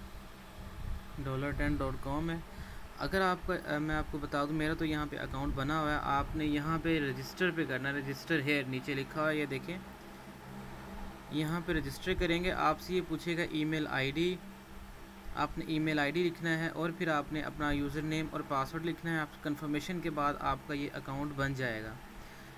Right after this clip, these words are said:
Account के बाद आपने जिस तरह ये लिखा, मेरा यूज़र नेम है और password लिखने के बाद आपने login करना है। ये आपको एक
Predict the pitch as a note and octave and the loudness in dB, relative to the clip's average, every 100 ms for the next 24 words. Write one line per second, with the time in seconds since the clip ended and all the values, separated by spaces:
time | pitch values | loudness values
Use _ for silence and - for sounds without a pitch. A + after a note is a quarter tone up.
0 | - - - - D3 E3 E3 D#3+ D#3+ D#3 | -16 -14 -12 -2 0 2 4 4 6 4
1 | D#3 D3+ C#3 D#3+ D#3 D3+ C#3 D#3 D3+ D3 | 2 -2 0 0 2 2 0 0 2 2
2 | C#3+ C#3 D#3+ D#3 D#3 D#3 D3 D3 C3+ C3+ | 2 0 0 2 2 2 0 0 -2 -2
3 | D#3 D#3 C#3+ D#3 D#3+ D3+ D3+ D3 D3+ C#3+ | 0 0 0 -2 -2 2 2 2 2 2
4 | C3 D3+ E3 E3+ E3 D#3+ D#3+ - - - | 2 0 0 2 2 0 -4 -12 -14 -14
5 | - - - - - - - D#3 D#3+ E3 | -14 -16 -16 -16 -16 -14 -6 2 6 6
6 | D#3+ E3+ | 4 2